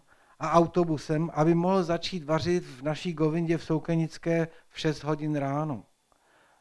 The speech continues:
Eh, Madali Badra Prabhu, v současnosti taky kuchař, stává ještě dříve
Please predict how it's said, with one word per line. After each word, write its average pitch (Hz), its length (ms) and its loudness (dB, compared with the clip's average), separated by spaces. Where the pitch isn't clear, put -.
Eh, 131 220 2
Madali 202 560 4
Badra 143 360 4
Prabhu, 139 360 -2
v 139 60 -8
současnosti 151 760 -6
taky 151 320 -6
kuchař, - 580 -6
stává 185 720 4
ještě 185 320 2
dříve 156 640 6